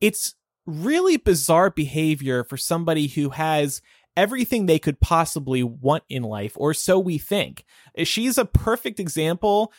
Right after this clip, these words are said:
of how money does not actually buy happiness. If I was her, I would be off in a cabin, off the grid, no internet access, probably not even a phone, just living my life on a lake.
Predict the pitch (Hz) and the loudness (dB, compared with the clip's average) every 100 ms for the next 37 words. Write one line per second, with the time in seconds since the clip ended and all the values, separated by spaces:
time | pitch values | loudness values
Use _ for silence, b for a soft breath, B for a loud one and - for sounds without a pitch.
0 | b _ 151 147 127 151 143 135 147 170 | b _ 2 2 0 2 2 2 0 0
1 | 175 143 127 135 135 131 123 - 127 123 | -4 -6 -4 0 0 0 -2 -4 -6 -4
2 | 113 110 110 107 95 87 71 - - - | -2 -4 -4 -8 -8 -12 -12 -12 -12 -8
3 | 131 131 131 127 202 220 214 208 b b | -4 -2 -4 -4 -2 0 0 -2 b b
4 | b 147 139 135 127 120 117 156 180 - | b 0 2 0 0 -4 -2 2 0 0
5 | 165 143 160 147 147 143 135 - 147 160 | -4 -2 -2 0 0 0 -2 -2 -2 -2
6 | 139 127 131 127 123 139 143 135 131 123 | -6 -6 -2 -2 -2 -2 -2 -2 -4 -2
7 | 123 120 - 135 127 - _ 170 175 175 | -2 -2 -4 -4 -4 -8 _ -2 0 2
8 | 160 151 147 139 123 113 135 120 107 110 | 2 4 4 2 0 -4 -2 -4 -4 -10
9 | 131 139 165 143 139 131 131 - 127 110 | -2 -2 0 -2 0 2 2 0 -6 -2
10 | 113 101 - | -2 -2 -6